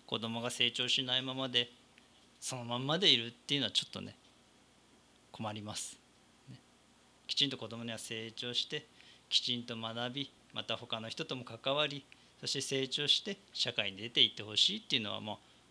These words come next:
普通の親の願いですよね。あの、筋トレありますよね。あの、コロナでね、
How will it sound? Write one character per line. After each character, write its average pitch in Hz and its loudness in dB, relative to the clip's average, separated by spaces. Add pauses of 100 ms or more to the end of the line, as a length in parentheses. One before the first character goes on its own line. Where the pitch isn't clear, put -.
(120)
普 - -8
通 143 0
の 127 2
親 131 8
の 131 2
願 123 2 (180)
い 98 -4
で - -10
す - -10
よ 139 -10
ね。 170 -12 (4000)
あ 127 2
の、 127 0
筋 180 0
ト 185 4
レ 175 4 (240)
あ 151 2
り 147 0
ま 151 0
す 123 -6
よ 113 -2
ね。 131 -4 (880)
あ 120 4
の、 123 2
コ 208 6
ロ 190 8
ナ 113 8
で 113 -4
ね、 123 -2